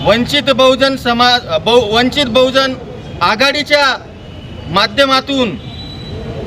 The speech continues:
विनंती वजा इशारा देत आहे की जर त्या आरोपीला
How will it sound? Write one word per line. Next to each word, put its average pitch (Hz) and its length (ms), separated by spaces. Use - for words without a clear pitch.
विनंती 262 440
वजा 262 320
इशारा 277 460
देत 277 240
आहे 240 220
की 196 80
जर 285 360
त्या 262 120
आरोपीला 269 760